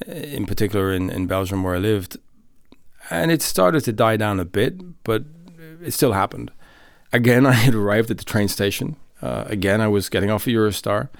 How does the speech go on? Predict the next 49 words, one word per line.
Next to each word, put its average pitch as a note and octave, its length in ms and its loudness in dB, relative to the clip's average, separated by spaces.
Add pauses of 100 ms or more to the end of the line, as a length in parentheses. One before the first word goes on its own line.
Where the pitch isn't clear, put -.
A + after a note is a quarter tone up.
(880)
I B2 80 6
managed C3+ 400 6
to B2 180 2
text C3 320 0
my, G#2 300 2
uh, G2 420 -2
Uber C#3 140 4
driver, C3+ 340 6
find A2 240 2
out A2+ 100 2
where G#2+ 140 2
he G2+ 60 4
was. A#2+ 580 2
You - 60 -4
know, A#2 180 -6 (120)
it's C#3 180 -8
really D3 260 6
hard F#2+ 260 -4
for - 140 -8
Uber G2+ 160 -8
drivers. F2+ 380 -8
They're B2 160 2
not G2+ 220 0
allowed F2+ 260 -4
to - 100 -10
approach F2+ 400 -4
airports F2+ 420 -8
or G#2 60 -10
approach - 380 -6
train F#2 240 -8
stations. F2 500 -6
So - 200 -4
I G2 60 -2
was F#2+ 200 -4
walking A2 340 0
out A#2+ 280 0
and A2 240 0
I A2+ 40 2
was A2 180 2
recognized. - 600 -2
And G2 260 -6
again, F#2+ 420 -2
my G2+ 120 -2
name F#2 320 -2
was F#2+ 80 -2
shouted F#2+ 440 0
and D#2+ 140 -6
insults, F#2+ 540 -4
and E2+ 640 -10